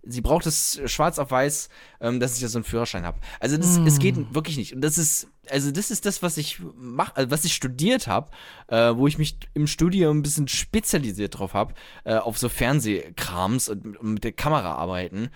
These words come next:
Speaker 2: Mhm.
Speaker 1: Und jetzt kann ich das nicht machen, weil du musst halt von A nach B fahren mit dem Auto <laughs> und nicht mit dem Bus oder mit dem Zug. Es geht halt einfach nicht.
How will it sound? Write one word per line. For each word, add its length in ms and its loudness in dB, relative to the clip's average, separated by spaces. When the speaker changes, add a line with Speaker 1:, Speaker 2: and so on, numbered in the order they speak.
Speaker 2:
Mhm. 220 2
Speaker 1:
Und 120 4
jetzt 140 2
kann 100 2
ich 60 0
das 140 -2
nicht 140 0
machen, 420 0
weil 120 2
du 80 6
musst 220 4
halt 140 0
von 160 -2
A 200 0
nach 140 2
B 120 2
fahren 460 -4
mit 200 6
dem 140 4
Auto 640 4
<laughs> 200 -20
und 200 4
nicht 180 4
mit 160 4
dem 100 2
Bus 340 4
oder 140 6
mit 140 4
dem 80 -4
Zug. 420 2
Es 200 -2
geht 180 -2
halt 140 2
einfach 160 -4
nicht. 240 -4